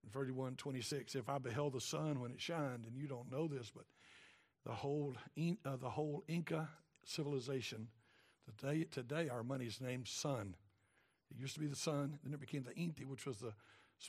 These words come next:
the, the Quechua word for sun, and now it's New Sun, 'cause it's the sun. And he said, "I never kissed my hand.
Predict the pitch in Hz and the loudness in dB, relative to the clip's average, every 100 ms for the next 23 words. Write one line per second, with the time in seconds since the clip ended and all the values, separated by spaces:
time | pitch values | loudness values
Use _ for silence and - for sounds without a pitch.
0 | - - 143 - 131 - - 135 117 117 | -14 -6 -6 -4 -6 -8 -8 -4 -4 -4
1 | - _ - 160 - 139 131 135 - 107 | -10 _ 0 0 0 -2 0 0 -2 -8
2 | - 156 135 143 - 117 131 131 147 151 | -2 2 4 4 0 0 0 0 0 0
3 | 147 131 107 101 - _ _ _ _ 127 | 0 -2 -4 -8 -16 _ _ _ _ -10
4 | 113 - - - 160 135 110 - _ - | -8 -8 -6 -2 0 -2 -4 -14 _ -20
5 | - - - _ _ _ - 123 - 123 | -20 -20 -20 _ _ _ -6 -2 0 2
6 | 151 135 - 120 - 117 117 139 139 | 0 0 -2 -4 -2 -2 2 0 0